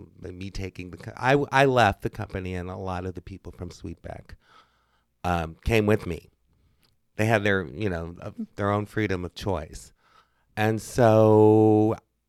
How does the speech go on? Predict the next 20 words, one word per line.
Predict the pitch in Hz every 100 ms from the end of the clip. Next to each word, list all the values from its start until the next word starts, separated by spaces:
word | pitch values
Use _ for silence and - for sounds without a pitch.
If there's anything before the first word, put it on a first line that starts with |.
| _ _ 104
the | 101
first | - 113 104 - -
thing | 123 117
I | 107
did | 110 151
was, | 117 104 98 92 - -
you | 113
know, | 98 87
we | 92 95 92 90 _
decided, | - - 98 90
"What | 98 92
are | 90
we | 87
going | 87 82 85
to |
do?" | 85 110 113
And | 87
I | 85
thought, | - 98 82
"Well, | 95 98